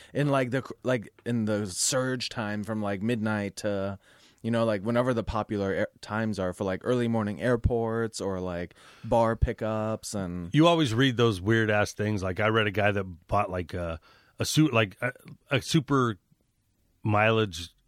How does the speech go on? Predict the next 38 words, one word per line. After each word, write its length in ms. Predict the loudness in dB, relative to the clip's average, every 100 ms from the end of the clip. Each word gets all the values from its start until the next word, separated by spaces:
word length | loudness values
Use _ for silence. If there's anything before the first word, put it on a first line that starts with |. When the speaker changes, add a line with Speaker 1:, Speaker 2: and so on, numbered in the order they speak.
| _ _ -10
Speaker 2:
conscious 440 | -2 -2 -2 -6 -4
car. 680 | -4 -4 -6 -2 0 0
<laughs> 20 | -2
My 220 | 4 4
brain 260 | 4 -2
is 120 | -2 -4
off 220 | -4 -2
'cause 200 | -2 -2
Speaker 1:
Okay. 80 | -2
Speaker 2:
of 40 |
that 60 | -2
stupid 380 | -2 -2 -4
shake, 320 | -6 -4 -4 -6
dude. 240 | -10 -10 -14 -16 -14 -6
And 160 | -2 2
the, 140 | 4 4
um, 180 | 0 -6 _ _ -20 -6
so 140 | 2
he 60 | 4
Speaker 1:
Like 60 | 6
Speaker 2:
bought, 120 | 4
Speaker 1:
ga-, 40 | 4
Speaker 2:
like, 120 | 0
Speaker 1:
gas 320 | 0 -2 -4
mileage. 420 | -10 -12 -14 -16 -8
Speaker 2:
Yeah. 280 | 0 0 0 -2
So 200 | 2 4
what's 220 | 4 2
a, 120 | -2
what's 220 | 0 0 0
a 60 |
good 240 | -2 -4 -2
gas 260 | -4 -2
mileage 280 | -4 -6 -6
car 200 | -4 -2
that's 180 | -2 -6
cheap? 260 | -6 -6 -8 _ _ _ _ -20 -20 -20 _ _ _ -20 -20 _
Speaker 1:
A 80 | -16